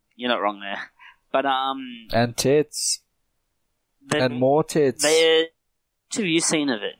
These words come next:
Speaker 1: Just so I don't spoil too
Speaker 2: What
Speaker 1: much
Speaker 2: High School
Speaker 1: for you.
Speaker 2: D X D? I've seen up to
Speaker 1: Yeah.
Speaker 2: the end of season three, and season four comes out at some stage this week, which I have pre-ordered.
Speaker 1: Okay,
Speaker 2: Which I
Speaker 1: okay, so you
Speaker 2: know makes me somebody who watches ecchi stuff, but to be fair, if you watch High School D X D in English, it is one of the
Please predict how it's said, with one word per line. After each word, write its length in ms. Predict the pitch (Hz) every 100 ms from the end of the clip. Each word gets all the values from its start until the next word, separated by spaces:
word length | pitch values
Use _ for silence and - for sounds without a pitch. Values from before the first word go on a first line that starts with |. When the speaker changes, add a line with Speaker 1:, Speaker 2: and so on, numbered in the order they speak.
| -
Speaker 1:
Just 180 | 123
so 100 | 147
I 20 | 131
don't 240 | 127 -
spoil 320 | - 131 123
too 160 | - 127
Speaker 2:
What 100 | 120
Speaker 1:
much 60 | 131
Speaker 2:
High 60 |
School 160 | 123 110
Speaker 1:
for 80 | 110
you. 60 |
Speaker 2:
D 0 |
X 100 | 101
D? 320 | 110 110 113 113
I've 260 | 98 104
seen 260 | - 101 101
up 80 | -
to 60 | -
Speaker 1:
Yeah. 220 | 101 98
Speaker 2:
the 80 | 101
end 140 | 107
of 100 | 107
season 300 | - 123 127
three, 280 | - 190 190
and 120 | 180
season 220 | 233 277 339
four 240 | 269 285
comes 260 | - - 277
out 220 | 269 -
at 100 | -
some 220 | - 180
stage 240 | - 170
this 160 | 160 -
week, 160 | 139 156
which 120 | 156
I 40 |
have 180 | 170 226
pre-ordered. 460 | - 131 131 120 117
Speaker 1:
Okay, 460 | - 202 202 156 131
Speaker 2:
Which 160 | 208
I 160 | - 208
Speaker 1:
okay, 140 | -
so 140 | 226 254
you 40 | 262
Speaker 2:
know 320 | 247 240 247 - - -
makes 360 | 190 190 -
me 80 | 185
somebody 520 | - 180 170 180 160
who 140 | 160 170
watches 380 | 147 151 135
ecchi 340 | 156 - - 123
stuff, 480 | - 175 147 - -
but 200 | 139 -
to 160 | - 226
be 140 | 277
fair, 680 | - - 233 190 104 98 - - - -
if 60 | -
you 40 |
watch 140 | 147 -
High 160 | 185
School 220 | 185 185 180
D 160 | 156
X 160 | 139 -
D 80 | 127
in 100 | 131
English, 380 | 120 113 107
it 80 | 135
is 100 | 139
one 140 | 131 131
of 80 |
the 160 | 120 101